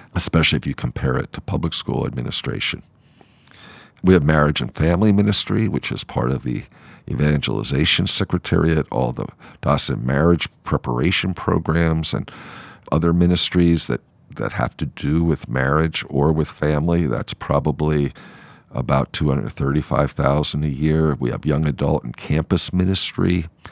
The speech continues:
about a hundred and seventy thousand dollars a year. We have Hispanic Ministry, about a hundred and fifty thousand dollars a year. Office of Worship, about a hundred and seventy thousand dollars a year.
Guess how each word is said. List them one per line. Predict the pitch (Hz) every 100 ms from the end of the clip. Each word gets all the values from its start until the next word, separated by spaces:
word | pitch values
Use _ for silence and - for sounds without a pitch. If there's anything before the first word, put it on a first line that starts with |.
| - - - -
about | - 50
a |
hundred | - 69
and | -
seventy | - 67 67 76
thousand | 73 - 73 76 78 73
dollars | 76 78 73 71
a | 76
year. | 73 76 78 71
We | 62
have | 67
Hispanic | - 64 - 80 85 95 -
Ministry, | 92 95 - 98 92 90
about | - - -
a |
hundred | - - -
and | -
fifty | - - - 78
thousand | - - 76 - 76
dollars | 69 67 71 65
a | 73
year. | 69 69 73 - - - - - -
Office | 80 85 -
of | 76
Worship, | 67 78 90 - 95
about | - - -
a |
hundred | - 73 71 60
and |
seventy | - - 71 80 78
thousand | - 73 73 78
dollars | 71 69 73 73 -
a | 71
year. | 69 71 73